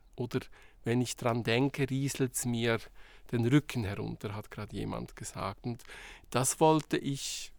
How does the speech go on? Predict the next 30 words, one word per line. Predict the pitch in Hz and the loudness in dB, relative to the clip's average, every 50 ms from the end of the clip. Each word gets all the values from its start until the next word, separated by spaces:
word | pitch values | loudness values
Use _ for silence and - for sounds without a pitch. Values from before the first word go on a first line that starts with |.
| - | -10
versuchen | - - 123 - - - 131 127 - 127 127 | -6 -4 -2 -2 0 0 -2 -2 -2 -4 -4
einzufangen | - - 123 143 180 208 - - 180 - - 170 160 160 165 175 196 226 240 254 - - - - - - - - - - - | -2 -2 0 0 0 -2 -4 -6 -6 -2 -2 0 0 0 0 0 0 0 0 -2 -4 -8 -16 -20 -20 -20 -20 -20 -12 -4 -2
und | 127 117 117 | 0 2 4
hab | 127 135 - - - | 2 2 2 -2 -2
eigentlich | 117 127 139 143 143 131 - - - - - - - - | 0 2 2 2 0 0 -2 -8 -8 -10 -12 -14 -16 -16
relativ | - 180 135 135 139 135 135 - - - 135 - | -8 -4 -2 0 2 0 0 -2 -6 -8 -8 -8
früh | - - 151 156 170 | -6 -4 -2 -2 -2
so | 160 - 160 | -2 -4 -6
vor | - - - 135 139 | -4 0 0 2 2
mir | 151 156 156 156 | 2 2 0 0
gesehen, | - 156 - - 151 151 - | -2 -4 -2 -2 -2 0 0
eben | 139 143 139 131 | 2 0 0 0
so | - 147 | 0 0
eine | 139 - 123 127 127 | 0 2 2 2 4
Wand | 117 117 110 127 147 165 | 4 6 6 6 4 2
von | 156 - - 143 131 - | 0 0 0 0 0 0
erinnernden | 117 120 123 127 135 143 147 143 135 - 127 127 123 | 0 0 2 2 2 2 2 0 -2 -4 -4 -4 -2
Gesichtern, | 120 113 - 156 165 - - - - 185 190 214 240 262 269 - - - - - - - - - - - - - - - | -4 -4 -4 -4 -4 -6 -8 -2 0 0 2 4 4 2 2 2 -4 -12 -14 -14 -14 -14 -16 -18 -20 -20 -20 -12 2 6
eben | 139 147 156 175 185 - | 8 8 10 10 8 8
im | 139 151 151 139 - | 8 4 4 4 2
Zusammenhang | - 151 - - 127 127 139 151 147 123 139 147 147 | -2 -4 0 2 2 4 4 4 2 2 2 2 2
mit | 143 139 - - | 2 0 0 -2
diesen | - 143 131 - 143 | -4 -2 2 2 2
Inszenierungen. | 139 - 139 139 - - - - 135 131 139 143 151 - - - - - - - | 2 2 0 0 -2 -2 -2 0 2 6 8 8 8 8 6 2 0 -2 -2 -2
Und | - 123 - - | -2 -2 2 2
dass | 135 131 - | 2 2 4
man | - 139 135 135 | 4 4 6 6
da | - 123 127 143 | 6 4 4 6
eben | 143 139 135 | 4 4 4
erstmal | - - 127 135 - - - 143 143 143 139 | 4 4 4 4 2 2 2 4 6 6 4